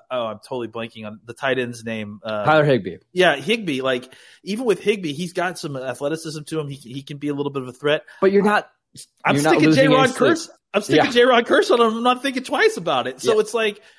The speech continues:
Speaker 1: I, I, I have a hard time, like, being threatened by what the Rams are doing right now, because outside of Cooper Kupp, who I think is,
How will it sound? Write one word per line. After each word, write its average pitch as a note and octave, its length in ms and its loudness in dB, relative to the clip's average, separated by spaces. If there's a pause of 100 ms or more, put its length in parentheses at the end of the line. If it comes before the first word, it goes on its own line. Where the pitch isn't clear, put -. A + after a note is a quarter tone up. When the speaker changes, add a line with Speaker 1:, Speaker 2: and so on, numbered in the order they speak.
(760)
Speaker 1:
I, G#3+ 160 -2
I, G#3+ 120 0 (140)
I A3 40 2
have B3 220 0
a A3 40 -6
hard A3 220 -8
time, A3 300 -8
like, D3 260 -8
being F3 260 -10 (300)
threatened F#3 540 -6
by D3 160 -4
what D3 260 -6
the C#3+ 80 -8
Rams D3 340 -8
are C#3+ 80 -8
doing F#3 440 -10
right C3+ 240 -6
now, C3+ 240 -6
because C#3 600 -6 (360)
outside G3+ 480 -4
of D3+ 180 0 (140)
Cooper G3 280 -10
Kupp, F#3 260 -10
who D3 120 -10
I C#3 60 -6
think C#3+ 240 -12
is, C3 200 -12